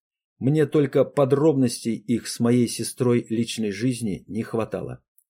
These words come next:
Громкий, издевательский смех стал мне ответом. Я же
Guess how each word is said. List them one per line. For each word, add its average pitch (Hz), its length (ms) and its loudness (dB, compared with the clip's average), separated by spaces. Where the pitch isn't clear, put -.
Громкий, 151 840 2
издевательский 120 880 0
смех - 640 -2
стал 123 420 2
мне 120 240 2
ответом. 101 560 -6
Я 143 320 2
же 107 260 -2